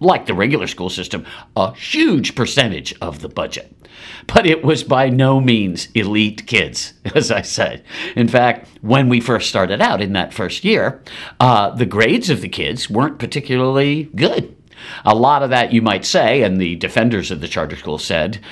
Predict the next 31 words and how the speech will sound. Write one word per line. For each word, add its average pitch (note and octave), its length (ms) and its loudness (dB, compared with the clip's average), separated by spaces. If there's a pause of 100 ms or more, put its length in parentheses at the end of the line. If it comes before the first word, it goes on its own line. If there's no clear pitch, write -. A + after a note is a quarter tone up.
(140)
the - 180 -4
educators D#3+ 800 -2 (200)
said, G#2+ 560 2
"Well, G3+ 120 4
that's A2 180 2
because F#2+ 500 -2
they F#2+ 300 2
had F2 180 -2
done G#2 180 2
all F#2 100 2
the E2+ 100 -4
previous A#2 420 -2
learning F#2 300 0
in F2+ 240 -2
the F2 60 -6
public F#2 260 -4
school C#4+ 220 2
system." - 400 -4 (380)
So G2+ 320 4
after C#3 300 2
year A2+ 280 4
two G2 280 2
or F2 60 0
three, G3 260 2
you'd F#2+ 220 0
beginning G2 340 2
to F#2+ 100 -6
see F#2+ 200 -2
the E2+ 180 -6
effect D#2 500 -2
of D#2 380 -4